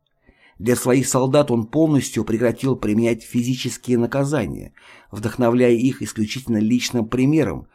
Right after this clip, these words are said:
и называя своими храбрецами, представляя к наградам, а также добившись права носить самую красивую форму в армии и отпускать усы. Король всегда прислушивался к мнению своих талантливых офицеров,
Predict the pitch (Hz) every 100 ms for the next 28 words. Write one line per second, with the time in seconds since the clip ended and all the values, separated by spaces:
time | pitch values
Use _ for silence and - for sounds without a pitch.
0 | _ _ _ - 107 110 110 120 120 110
1 | 104 117 107 113 107 104 107 123 127 139
2 | 82 - - _ _ _ _ - 101 -
3 | 107 123 123 110 98 110 107 82 - 60
4 | _ _ _ _ _ _ _ _ _ -
5 | - 123 120 123 117 120 117 - 104 -
6 | 120 117 113 110 104 104 117 110 - 123
7 | 110 107 104 104 - 110 104 98 - 127
8 | 104 107 135 139 92 64 - _ _ _
9 | - 110 110 117 - 135 135 - 123 -
10 | 69 92 _ _ _ _ _ _ _ _
11 | _ - 95 127 131 120 120 123 131 127
12 | 139 139 196 190 113 101 - 107 117 120
13 | 113 107 107 - 110 110 - 107 110 104
14 | 113 113 107 120 151 139 135 67 60